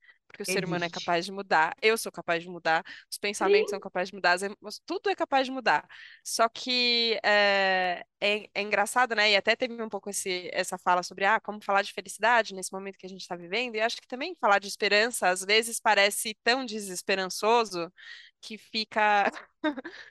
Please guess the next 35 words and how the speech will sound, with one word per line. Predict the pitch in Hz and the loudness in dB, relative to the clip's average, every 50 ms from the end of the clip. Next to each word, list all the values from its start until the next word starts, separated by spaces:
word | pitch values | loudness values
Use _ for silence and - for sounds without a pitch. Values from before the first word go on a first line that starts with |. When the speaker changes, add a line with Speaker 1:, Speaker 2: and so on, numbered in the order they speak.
| _ _ | _ _
Speaker 1:
Só | - - - 226 214 | -6 0 2 2 2
Speaker 2:
É, | 233 233 247 254 | 4 2 2 2
as | 247 240 | 2 2
Speaker 1:
que | 247 | 4
Speaker 2:
pessoas | 269 254 - 247 247 262 262 262 - | 2 4 4 6 4 4 4 4 2
falam | 254 240 233 233 220 208 214 | 4 4 4 4 4 2 0
comigo. | 214 214 208 208 202 196 180 180 180 - | 0 0 0 2 2 0 0 -2 -4 0
Eu | 180 196 214 214 | 2 2 4 4
lembro | 220 233 233 240 247 | 4 2 0 -2 -2
que | 240 233 | -2 -2
a | 233 | -2
maior | 226 226 226 247 294 302 - | 0 0 0 0 0 -2 -4
crítica | - 226 233 233 247 226 - | -6 -8 -6 -4 -6 -4 -2
que | - | 2
eu | 214 | 2
recebi | 220 214 220 208 190 175 202 214 240 254 233 175 170 - - - - - - - | 2 2 2 2 0 0 0 -2 -2 0 0 -2 -4 -6 -10 -16 -20 -20 -8 0
ao | - 185 185 | 4 6 6
longo | 196 208 233 254 254 214 190 170 175 170 180 | 8 8 8 6 4 2 0 -4 -4 -2 2
da | 185 190 | 2 4
minha | 196 196 185 175 | 4 4 2 2
vida | 170 196 220 247 254 208 185 175 165 165 175 - - - _ _ _ _ - | 0 0 0 -2 0 2 2 2 2 0 -4 -10 -16 -20 _ _ _ _ 2
foi | 214 214 208 214 208 214 208 | 4 4 4 4 2 -2 -8
que | 208 - 226 226 226 226 220 220 214 202 190 170 - - - | -6 -4 -2 0 2 2 2 0 0 0 -2 -4 -6 -6 0
eu | - 202 208 214 214 | 4 6 8 8 8
era | 214 220 220 214 214 220 220 | 6 6 6 6 4 4 4
uma | 220 226 220 220 | 2 2 0 0
pessoa | 226 214 214 226 226 233 | 0 -2 0 2 0 0
esperançosa. | 233 - 233 233 240 254 269 262 - - 180 165 156 143 147 156 147 _ _ _ _ _ _ _ _ _ _ _ _ _ _ _ _ _ _ _ - | 0 0 -2 0 0 0 -2 -2 -4 -4 -2 -2 -2 -4 -8 -10 -14 _ _ _ _ _ _ _ _ _ _ _ _ _ _ _ _ _ _ _ -6
E | 180 196 196 180 185 | -4 -4 -4 -6 -8
que | 202 - 240 233 233 226 220 220 220 208 202 214 214 | -10 -6 -4 -2 -2 0 0 0 0 -2 -2 0 -2
isso | 233 220 220 - 254 | -2 -2 -2 -2 0
não | 247 262 269 269 | 2 2 4 4
era | 262 285 302 | 4 4 4
bom, | 262 202 190 208 208 202 196 196 175 170 - - - | 4 4 4 6 6 6 4 2 0 -6 -6 -10 -14
assim, | 170 - - - 160 | -14 -12 -10 -8 -8